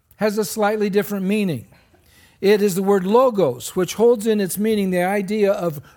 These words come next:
reason or wisdom. So he is saying to the Gentile world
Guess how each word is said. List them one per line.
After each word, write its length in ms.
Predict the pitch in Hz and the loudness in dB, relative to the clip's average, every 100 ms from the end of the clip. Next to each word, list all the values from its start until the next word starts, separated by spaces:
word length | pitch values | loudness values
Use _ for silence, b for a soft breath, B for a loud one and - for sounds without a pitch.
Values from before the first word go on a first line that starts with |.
| - | -12
reason 960 | 160 160 214 277 277 165 151 151 156 - _ _ - | -6 0 2 4 2 -2 -8 -8 -10 -14 _ _ -6
or 220 | 185 185 | -2 -2
wisdom. 680 | 202 311 262 170 143 104 - _ _ _ _ _ _ _ _ _ _ _ _ _ | -2 -4 -6 -8 -12 -12 -20 _ _ _ _ _ _ _ _ _ _ _ _ _
So 180 | 214 220 | 2 2
he 140 | 277 | 4
is 160 | 277 - | 0 2
saying 300 | 277 330 294 | 0 0 0
to 80 | |
the 100 | 233 | 0
Gentile 640 | 196 165 302 330 233 180 165 | 0 0 0 0 0 2 2
world 500 | 165 165 170 180 | 2 2 2 0